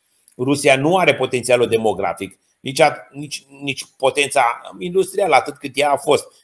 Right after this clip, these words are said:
Nu mai are atractivitate, uh, ideologică, dacă vreți. Rusia nu are soft power ca să poată din nou să se ducă până la Berlin, ocupând țările noastre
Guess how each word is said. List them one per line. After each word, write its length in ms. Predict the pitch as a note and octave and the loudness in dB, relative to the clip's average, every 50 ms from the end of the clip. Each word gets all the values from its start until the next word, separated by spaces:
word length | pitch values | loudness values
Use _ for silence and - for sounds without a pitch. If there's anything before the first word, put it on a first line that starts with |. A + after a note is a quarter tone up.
| _ | _
Nu 80 | - B2+ | -8 0
mai 80 | C3+ C#3 | 2 4
are 100 | C#3+ D3+ | 4 4
atractivitate, 840 | D3 C#3 - C#3 C3 - C3+ C3 B2+ C#3+ C#3+ D3 D3 C#3+ C#3 - - - | 4 4 4 2 0 0 -2 -6 2 2 2 4 4 2 2 2 -2 -4
uh, 120 | C#3 C3+ | -2 -2
ideologică, 680 | C#3 C3+ C3+ D3 C#3 D3 D#3 G#3 G#3+ D3+ - C3 - B2 | -2 2 4 6 6 8 8 8 8 8 4 -2 -2 0
dacă 300 | G#2+ A#2+ A2 - - G2+ | 2 2 2 2 0 -2
vreți. 320 | F#2 G2 G2 F#2+ - - _ - | -2 -2 -6 -6 -8 -10 _ -10
Rusia 260 | A#2+ B2 B2 - C3 | -10 -6 0 0 0
nu 80 | B2+ C3+ | 2 2
are 140 | C#3+ C#3+ C3+ | 0 0 0
soft 260 | - D#3 D3+ D3+ - | 0 0 0 0 -2
power 440 | _ - F#3+ F#3+ C#3+ G#2 - - - _ _ - - - - - - - _ _ _ _ | _ 4 6 6 6 6 2 -4 -10 _ _ -20 -20 -20 -20 -20 -20 -20 _ _ _ _
ca 140 | - C3+ C3+ | -2 -2 0
să 140 | C3 - C3 | 0 0 -2
poată 520 | - - E3 E3+ D#3+ - C#3+ C3+ C3 - G#2+ | 2 6 6 6 6 6 4 2 2 -2 -6
din 140 | A#2+ B2+ | -6 -2
nou 140 | B2+ C3+ B2+ | 2 2 2
să 140 | B2 - B2 | 0 0 -4
se 140 | A#2+ A#2+ A2+ | -4 -4 -4
ducă 220 | A2 A#2 - A#2 | -4 -2 -4 -4
până 200 | - - - A#2+ | -4 -4 -2 0
la 100 | A#2+ A2 | 0 0
Berlin, 300 | G#2 A2 G#2 G#2 B2+ C#3+ C3 | 0 0 -2 0 0 -2 0
ocupând 420 | B2+ B2 A#2 B2 - D3 D3 B2+ | -2 -4 -4 -2 -2 -2 -2 0
țările 260 | - C3 A#2 A2+ G#2 | 0 -2 0 0 -2
noastre 440 | G#2 A#2+ A#2 - - A2 G#2 - | 0 0 -2 -2 -2 -6 -8 -8